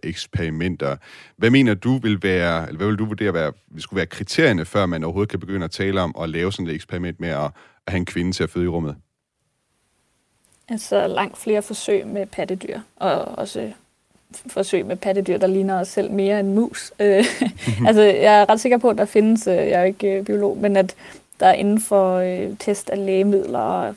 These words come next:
Speaker 2: diverse andre ting, vi nu tester, er sådan en, øh, rangliste af, af, hvordan man gør. Og den, øh,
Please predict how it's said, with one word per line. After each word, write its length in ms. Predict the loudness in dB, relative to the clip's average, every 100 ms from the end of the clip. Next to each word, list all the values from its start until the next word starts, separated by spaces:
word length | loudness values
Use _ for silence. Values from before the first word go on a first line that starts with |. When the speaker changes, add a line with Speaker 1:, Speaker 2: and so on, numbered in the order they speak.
| -8
Speaker 2:
diverse 300 | -2 -2 -2
andre 200 | -4 -4
ting, 240 | -4 -4
vi 40 | -6
nu 160 | -6
tester, 340 | -4 -6 -4 -8 -10 -20 -20 0
er 140 | 0
sådan 300 | 4 2 2
en, 120 | -2
øh, 340 | -4 -4 -6 -4
rangliste 640 | 0 4 4 4 0 -6 -6
af, 60 | -8 _ -6
af, 240 | -2 -2 -6 _
hvordan 320 | 0 0 0
man 140 | -4 -6
gør. 160 | -6 -8 _ -20 -20 -12
Og 160 | 0
den, 240 | 2 2 0
øh, 240 | -2 -4